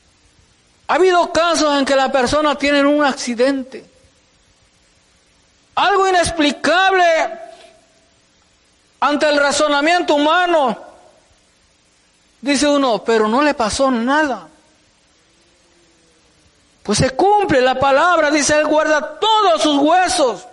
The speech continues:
Ni uno de ellos será quebrantado". La mano de Dios está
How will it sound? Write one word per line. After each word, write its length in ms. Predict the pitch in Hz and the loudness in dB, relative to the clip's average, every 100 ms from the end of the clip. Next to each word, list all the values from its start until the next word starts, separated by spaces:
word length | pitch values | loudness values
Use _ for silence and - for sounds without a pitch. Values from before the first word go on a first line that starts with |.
| - _ _ _ _ _ _ _ _ _ _ _ _ _ _ _ - | -20 _ _ _ _ _ _ _ _ _ _ _ _ _ _ _ -10
Ni 280 | 170 202 294 | -2 0 2
uno 240 | 392 349 | 2 2
de 160 | 339 359 | 2 2
ellos 180 | 339 294 | 2 0
será 320 | 285 277 320 | 0 0 0
quebrantado". 800 | 311 285 277 254 247 277 302 277 | 0 0 0 -2 -2 -2 0 2
La 220 | 254 247 | 2 0
mano 680 | 247 269 370 370 349 320 277 - - - - _ _ - | 0 0 0 2 2 2 -2 -6 -18 -20 -20 _ _ -2
de 140 | 240 | -2
Dios 560 | 240 269 339 381 381 392 381 - - - - _ _ _ _ _ - | 0 0 2 2 2 -2 -6 -12 -20 -20 -20 _ _ _ _ _ -4
está 720 | 269 269 277 339 370 359 277 | -2 0 0 0 0 -2 -4